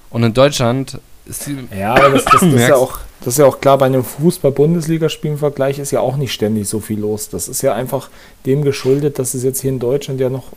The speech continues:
Speaker 2: oder was Besonderes ist, solche Spiele. Und in einem, du könntest hier, wenn jetzt jede Woche ein Spiel, N F L-Spiel in Deutschland wäre, würde hier auch nicht so groß aufgetrumpft werden.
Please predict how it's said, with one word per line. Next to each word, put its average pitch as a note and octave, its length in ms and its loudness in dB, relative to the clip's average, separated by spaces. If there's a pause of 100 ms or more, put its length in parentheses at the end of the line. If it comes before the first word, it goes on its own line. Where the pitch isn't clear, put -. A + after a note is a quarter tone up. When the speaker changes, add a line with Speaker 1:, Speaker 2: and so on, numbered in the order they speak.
Speaker 2:
oder A2+ 280 -2
was G2+ 140 -2
Besonderes D3+ 600 0
ist, D3+ 140 -6
solche D3 240 -2
Spiele. D3+ 460 -4 (640)
Und B2 180 -6
in C3 120 -8
einem, B2 360 -6
du A2+ 100 -4
könntest B2+ 400 -6
hier, B2+ 140 -4
wenn C3 120 -2
jetzt C3 200 0
jede D3+ 240 2
Woche D3+ 220 0
ein C3+ 60 -2
Spiel, - 400 -4
N C#3 140 -2
F C3 120 -6
L-Spiel D3 320 -2
in B2 40 -4
Deutschland C#3 300 -2
wäre, A#2 140 -2
würde B2 180 0
hier A2+ 160 0
auch A#2 120 0
nicht C3 140 -4
so - 80 -6
groß G#2+ 240 -4
aufgetrumpft G2 720 -6
werden. F#2+ 340 -4